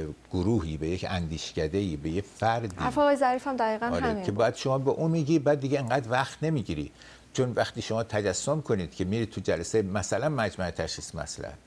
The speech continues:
Speaker 1: و در اونجا افراد بر اساس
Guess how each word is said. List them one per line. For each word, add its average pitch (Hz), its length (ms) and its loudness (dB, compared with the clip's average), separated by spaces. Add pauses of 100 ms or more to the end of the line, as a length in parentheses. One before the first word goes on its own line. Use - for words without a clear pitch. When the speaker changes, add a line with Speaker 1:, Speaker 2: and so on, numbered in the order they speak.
(400)
Speaker 1:
و 98 80 2
در 101 160 4
اونجا 110 440 2
افراد 135 500 2
بر 110 160 4
اساس 127 560 -2